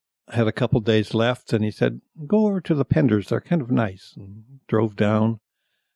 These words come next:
stopped off, uh, at Bedwell Harbor, uh, at the resort, and there was a little store there, and there was a young woman in the store, and I just happened to ask her if she knew any places for sale, and she said,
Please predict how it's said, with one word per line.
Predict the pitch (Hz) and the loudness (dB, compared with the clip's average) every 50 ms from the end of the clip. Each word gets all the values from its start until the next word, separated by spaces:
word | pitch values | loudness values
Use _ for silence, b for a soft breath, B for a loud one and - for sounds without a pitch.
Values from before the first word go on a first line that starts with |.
| _ _ _ _ | _ _ _ _
stopped | - - - 120 123 - _ | -10 -4 -2 -2 -2 -2 _
off, | 120 113 110 110 110 - - - - - - | 0 0 0 0 -2 -4 -10 -20 -20 -6 -2
uh, | 110 104 101 101 - - - | 0 2 2 2 0 -2 -2
at | 107 101 113 104 | -2 -2 0 0
Bedwell | 110 104 98 107 104 101 98 101 104 - _ _ - - | -2 0 2 2 2 2 2 0 -2 -8 _ _ -20 -6
Harbor, | - 135 135 135 175 175 160 - _ _ _ _ _ _ _ _ _ _ _ _ _ _ _ _ _ _ _ - | -2 0 2 4 4 2 2 -4 _ _ _ _ _ _ _ _ _ _ _ _ _ _ _ _ _ _ _ -8
uh, | 95 92 95 101 | -4 -2 -2 -2
at | 101 - | -4 -2
the | - 107 98 95 90 85 - _ _ _ _ _ _ _ | -2 0 0 0 -2 -6 -12 _ _ _ _ _ _ _
resort, | - 117 101 113 117 123 143 - - | -2 0 2 2 2 2 2 0 0
and | 120 | 0
there | 110 104 | 2 2
was | 101 - | 2 0
a | - 104 | -2 0
little | 98 107 104 110 101 98 | 0 2 2 2 2 0
store | - - - - 123 120 120 117 | -2 -8 -4 0 2 4 4 4
there, | 110 120 117 113 113 113 113 107 | 4 4 2 4 4 4 4 2
and | 104 101 104 104 | 2 0 -2 -6
there | 98 101 | -6 -8
was | 98 101 98 - - | -8 -8 -10 -8 -8
a | 117 101 | -8 -6
young | 98 98 95 98 101 98 95 95 - | -6 -6 -6 -8 -10 -14 -16 -14 -8
woman | 113 107 113 120 131 131 127 127 123 | -2 0 2 4 4 6 6 6 4
in | 120 107 104 104 104 | 4 0 -2 -4 -6
the | 101 98 98 95 - _ _ _ _ _ _ _ _ _ | -8 -8 -10 -14 -16 _ _ _ _ _ _ _ _ _
store, | - - - 131 135 135 | -8 -2 2 2 4 4
and | 127 120 | 4 4
I | 113 110 107 | 4 2 2
just | 101 98 107 - - - | 0 -2 -4 -4 -4 -12
happened | - - 117 101 - - - 104 98 | -8 -6 -4 -4 -2 -2 -2 -2 -2
to | 98 | -2
ask | 98 104 104 - - | -4 -4 -4 -2 -2
her | 127 120 | -2 -2
if | 107 - | -2 -2
she | - - | -6 -6
knew | 101 104 101 | -6 -6 -6
any | 98 101 98 | -8 -10 -10
places | 92 - - 101 98 - - - _ - | -10 -6 -4 -4 -4 -4 -8 -16 _ -20
for | - _ 127 | -16 _ -16
sale, | - - - 139 147 160 156 147 135 | -6 0 2 4 4 6 6 4 4
and | 117 113 | 2 0
she | - - | -2 -4
said, | 117 - - 120 117 113 | -4 0 2 2 2 0